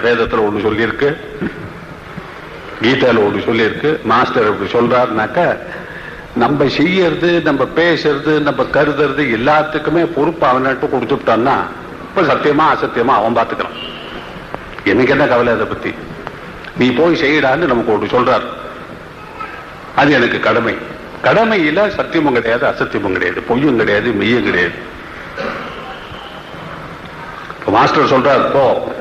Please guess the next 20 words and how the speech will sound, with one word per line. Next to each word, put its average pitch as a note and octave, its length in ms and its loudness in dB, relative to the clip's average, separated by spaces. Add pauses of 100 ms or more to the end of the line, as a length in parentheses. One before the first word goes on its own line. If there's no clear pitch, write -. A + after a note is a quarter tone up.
(760)
இந்த A2 140 2
தபாலை C3 360 4
அவன்கிட்ட B2 260 2
கொடுத்துட்டு A#2+ 360 -2
வா." A2 120 4 (1200)
தபால்ல C#3 400 4
என்ன D3 120 2
எழுதியிருக்கு? C3+ 440 2 (480)
"ஒண்ணு B2+ 160 4
சென்ட்ரல் A#2+ 360 2
ரீஜன்ல A2+ 300 2
தூக்கியிருக்கேன்னு" A2 560 2
எழுதியிருக்கலாம். G#2 500 0 (1600)
இன்னொருத்தருக்கு D#3+ 600 4
இந்த C3 100 0
கடிதம் C3+ 380 2
வந்த B2 140 2
உடனே B2+ 240 2
"தற்கொலை B2+ 400 0
செய்-, A2 260 0